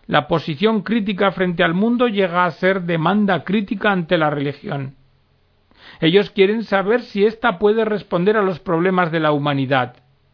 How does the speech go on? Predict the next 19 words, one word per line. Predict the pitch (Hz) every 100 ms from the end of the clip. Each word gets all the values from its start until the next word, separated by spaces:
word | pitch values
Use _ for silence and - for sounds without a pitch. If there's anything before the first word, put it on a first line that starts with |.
| _ _ - -
y | 160
muchos | 175 233 254 240
también | 196 165 151 151 160 - _ -
exigen | 139 - 208 - 226 202
profundizar | 190 175 165 156 143 175 190
en | 220
la | 185
fe | - 160 - - _ _
y | -
vivir | 139 135 165 170
con | - 151 131
coherencia, | 139 131 135 131 120 120 120 - _ _ _ - -
comprometiéndose | 185 160 160 147 139 190 208 208 202
responsablemente | 175 156 160 143 196 202 165 185 220 208
en | 196
una | 196 185
vida | 196 190
de | 185
acción, | - 190 170 135